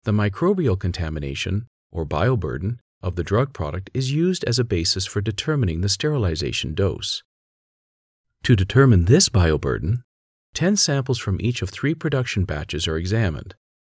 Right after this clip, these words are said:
The evaluation of the thirty individual tests provides an average bioburden for all the batches,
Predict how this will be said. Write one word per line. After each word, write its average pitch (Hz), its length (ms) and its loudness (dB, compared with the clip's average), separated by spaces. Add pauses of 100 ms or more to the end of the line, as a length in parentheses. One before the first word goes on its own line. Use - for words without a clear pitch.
(480)
The 101 100 2
evaluation 110 680 2
of 85 100 -4
the 80 80 -4
thirty 98 380 0
individual 101 540 0
tests - 540 -6 (100)
provides 101 460 2
an 92 100 -2
average 127 400 -2
bioburden 101 580 0
for 120 160 -4
all 156 220 -2
the 135 80 0
batches, - 560 -8